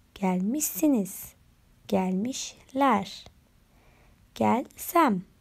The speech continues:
Gelsen. Gelse. Gelsek. Gelseniz.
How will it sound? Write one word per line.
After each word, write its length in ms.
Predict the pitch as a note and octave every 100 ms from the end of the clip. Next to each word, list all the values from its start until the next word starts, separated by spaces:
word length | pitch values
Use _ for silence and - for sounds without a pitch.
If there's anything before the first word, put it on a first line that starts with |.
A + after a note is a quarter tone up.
| _ _ _ _ _ _
Gelsen. 800 | - G#3 G#3+ C#4 - D#4 B3 F#3 - _ _ _ _ _ _
Gelse. 600 | - G3+ A3 - - A#3 - _ _ _ _ _ _ _ _ _
Gelsek. 840 | G#3 G#3 A3 - E4 D4 - - - _ _ _ _ _ _ _
Gelseniz. 1080 | - G3+ F3+ - G#3+ G#3+ D4 C#4+ G3+ - -